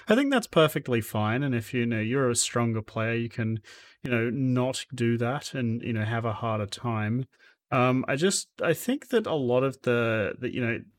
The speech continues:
these boss fights aren't super hard. Um, and I think a lot of that comes down to the way the save systems work in these old games. Like, it's way more punishing in this kind of game,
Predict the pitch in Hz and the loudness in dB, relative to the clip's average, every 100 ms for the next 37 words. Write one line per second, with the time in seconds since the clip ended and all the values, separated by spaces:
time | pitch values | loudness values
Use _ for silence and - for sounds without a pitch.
0 | - 143 180 208 208 190 - 185 170 - | -10 0 0 0 0 0 0 2 2 0
1 | 120 135 - - 120 117 104 113 110 104 | -2 -2 -4 -4 -4 -4 -4 0 0 0
2 | 107 120 _ - - _ - 117 120 117 | -2 -8 _ -20 -20 _ 0 2 2 0
3 | 139 - 240 233 185 170 165 156 147 - | -2 -2 -2 2 4 4 4 2 2 -2
4 | 143 127 123 - 120 120 120 117 123 120 | -2 -2 -2 -2 0 2 0 -2 -2 0
5 | 117 117 110 120 110 110 117 113 - - | 0 -2 -4 -4 -2 -2 -2 -2 -4 -4
6 | 101 113 - 139 127 - 143 139 135 131 | -2 -2 -4 -4 -4 -4 -4 -2 0 0
7 | 135 - 135 123 120 120 120 110 107 113 | 0 -2 -2 0 0 0 0 0 0 0
8 | 131 131 113 107 - - - - 196 190 | 0 -2 -2 -4 -6 -20 -20 2 2 2
9 | 139 123 135 147 170 180 156 131 - 135 | -2 0 6 8 8 8 6 2 0 0
10 | 135 127 - 120 113 104 101 107 117 - | 0 0 -2 0 -2 -4 -4 -4 -4 -6
11 | - 117 107 104 101 104 107 113 | -4 -4 -2 -2 -2 0 -2 -4